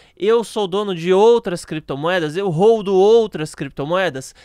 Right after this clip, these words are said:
Sim, trabalho com outras criptomoedas, mas são índices menores ou iguais um, a um por cento, então eu acredito que não vale a pena ficar citando uma a uma da, dos quebradinhos que eu tenho aqui,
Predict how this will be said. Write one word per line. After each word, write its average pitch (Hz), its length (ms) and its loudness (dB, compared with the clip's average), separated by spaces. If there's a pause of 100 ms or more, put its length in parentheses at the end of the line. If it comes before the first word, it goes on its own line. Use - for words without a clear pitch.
(120)
Sim, 170 600 -8
trabalho 170 540 -2
com 160 240 -4
outras 233 460 0
criptomoedas, 220 840 -8 (220)
mas 226 220 -2
são 254 320 -2
índices 254 720 -10 (200)
menores 208 920 0
ou 220 240 0
iguais 165 680 -4
um, 156 260 -6
a 143 180 -2
um 185 160 -2
por 196 240 -6
cento, 180 460 -8
então 160 480 -4 (260)
eu 151 140 -4
acredito 170 360 -6
que 185 120 -8
não 175 160 -4
vale 170 160 0
a 165 60 -2
pena 160 260 -6
ficar 165 400 -4
citando 160 520 -4
uma 190 280 -2
a 165 60 0
uma 165 320 -4
da, 147 140 -6
dos 135 200 -12
quebradinhos 156 840 -6
que - 80 -14
eu 131 60 -10
tenho 147 240 -8
aqui, 127 380 -8